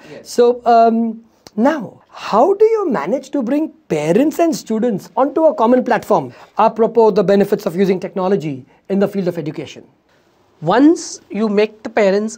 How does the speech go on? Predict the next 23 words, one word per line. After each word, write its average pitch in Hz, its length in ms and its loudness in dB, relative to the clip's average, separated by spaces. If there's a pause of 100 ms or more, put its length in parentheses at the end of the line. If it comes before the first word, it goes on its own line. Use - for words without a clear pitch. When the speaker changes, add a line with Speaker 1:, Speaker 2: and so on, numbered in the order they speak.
Speaker 1:
aware 156 440 2 (340)
and 156 240 -2
show 262 180 -2
them 269 220 2
the 190 60 0
benefit 220 680 0
of - 160 -12
using 214 380 0
the 214 80 -2
technology, 294 760 0 (340)
and 233 160 2
you 262 100 0
show 330 260 -2
them 311 200 2
how 311 460 2 (100)
technology 247 760 0
is 180 240 -4
reaching 294 320 2
out 294 220 0
even 294 260 2
to 311 100 -2
their 302 180 2
homes. 254 540 0